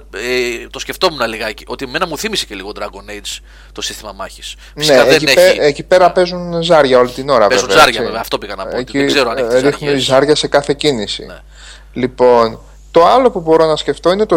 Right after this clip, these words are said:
Speaker 2: Xenoblade, στο οποίο δεν είναι ότι όταν φτάνεις κοντά στο, ε, στον αντίπαλο, στον εχθρό είναι ή, <clears throat> έτσι.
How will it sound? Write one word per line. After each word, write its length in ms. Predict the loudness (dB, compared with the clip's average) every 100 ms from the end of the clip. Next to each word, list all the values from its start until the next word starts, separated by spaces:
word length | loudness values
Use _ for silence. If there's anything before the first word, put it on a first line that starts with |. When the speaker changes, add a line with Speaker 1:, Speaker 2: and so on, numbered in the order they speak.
| 0
Speaker 2:
Xenoblade, 640 | 2 2 0 4 4 4 -2 -20 -20 -20 -20 -20 -10
στο 280 | 0 4 4
οποίο 300 | 4 4 8 8 4
δεν 400 | 0 2 2 2
είναι 280 | -2 2 2
ότι 260 | 2 2
όταν 240 | 2 2 0
φτάνεις 500 | 0 0 0 -2 -4
κοντά 440 | -4 0 4 4
στο, 300 | 0 -2 0 4 4 6 4 0 -20 -20 -14
ε, 320 | -2 2 4 2
στον 500 | 0 0 2 2 0
αντίπαλο, 760 | 0 0 2 2 4 4 2 0
στον 200 | -2 -2
εχθρό 400 | -2 0 4 4
είναι 260 | 4 -2 -4 -6 -6 -8 -20 -20 -20 -4
ή, 300 | 0 0 -2 -2 -2 -2 2 2
<clears throat> 540 | 2 0 -8 -14 0
έτσι. 460 | 2 2 -2 -8